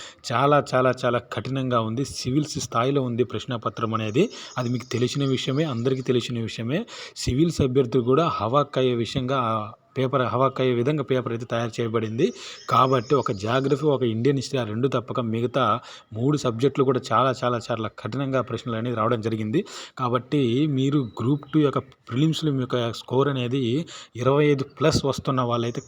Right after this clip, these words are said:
ఖచ్చితంగా మీరు, మీరు ప్రిపరేషన్ అయితే మొదలు పెట్టండి ఫ్రెండ్స్. ఏ మాత్రం ఆలోచించకుండా వెంటనే ప్రిపరేషన్ స్టార్ట్ చేయండి. తర్వాత మీరు ఇబ్బంది పడతారు. తర్వాత "ఏంటి ఇంత తక్కువ స్కోర్కి ఎలా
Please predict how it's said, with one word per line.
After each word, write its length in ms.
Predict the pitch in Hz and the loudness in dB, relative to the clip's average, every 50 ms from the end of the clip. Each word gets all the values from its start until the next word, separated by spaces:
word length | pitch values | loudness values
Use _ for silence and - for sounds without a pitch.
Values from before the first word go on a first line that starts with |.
| - - | -8 -8
ఖచ్చితంగా 540 | 110 - - - 180 156 143 147 135 131 123 117 | -8 -8 -2 0 0 2 2 2 0 0 -2 -2
మీరు, 180 | 117 117 139 143 117 107 127 151 170 - - - - - - _ | 0 2 2 2 2 2 0 0 -2 -4 -10 -16 -16 -18 -12 _
మీరు 260 | 123 117 120 123 117 113 - - _ _ _ _ _ - | -4 -2 -2 0 -2 -4 -6 -12 _ _ _ _ _ 0
ప్రిపరేషన్ 380 | - 143 139 151 165 147 - | 2 2 4 4 4 4 4
అయితే 120 | 170 160 160 | 2 2 2
మొదలు 240 | 139 131 131 127 | 2 4 2 2
పెట్టండి 280 | 113 113 104 - 110 98 | 2 0 -4 -4 -8 -8
ఫ్రెండ్స్. 220 | - 101 92 - - 113 110 127 | -8 -10 -10 -10 -6 0 2 4
ఏ 160 | 147 160 170 | 6 6 6
మాత్రం 480 | 175 160 151 143 143 135 - - 151 147 143 | 4 4 4 4 4 2 2 -2 -2 -2 0
ఆలోచించకుండా 760 | 120 120 127 127 117 120 123 117 - 117 - 117 110 113 135 127 113 117 | 0 2 2 0 0 -2 -6 -6 -6 -6 -6 -6 -4 -2 -2 -2 -2 -2
వెంటనే 340 | 120 113 110 120 135 139 135 | -2 -4 -2 -2 -2 -2 -2
ప్రిపరేషన్ 440 | 117 123 120 - - 117 113 147 127 | -4 -4 -6 -4 -4 -4 -4 -4 -6
స్టార్ట్ 240 | - 120 117 117 110 | -2 -2 -2 -2 -2
చేయండి. 280 | 110 117 113 110 107 101 - - - - - _ | -4 -4 -4 -4 -6 -6 -8 -12 -18 -18 -10 _
తర్వాత 340 | - 113 135 147 156 156 160 | 0 2 4 4 4 4 4
మీరు 180 | 160 151 143 135 | 2 4 2 2
ఇబ్బంది 300 | 120 110 127 139 135 123 | 2 0 -2 -4 -4 -4
పడతారు. 320 | 127 123 113 - 98 90 - - - - _ _ | -4 -4 -4 -6 -8 -10 -10 -14 -20 -20 _ _
తర్వాత 340 | - 120 135 147 147 127 - 151 135 123 123 131 143 156 147 - - - _ | 0 4 4 4 4 6 6 4 6 6 4 2 2 0 -4 -10 -20 -10 _
"ఏంటి 320 | 131 131 143 143 127 156 147 143 143 139 | 0 2 2 4 4 4 4 6 4 4
ఇంత 220 | 135 131 127 131 151 135 | 2 0 2 0 2 2
తక్కువ 220 | - 135 - - 151 | 2 0 2 0 -4
స్కోర్కి 380 | - - - 151 143 - - | -2 2 2 2 2 2 2
ఎలా 140 | 135 135 139 | 2 4 4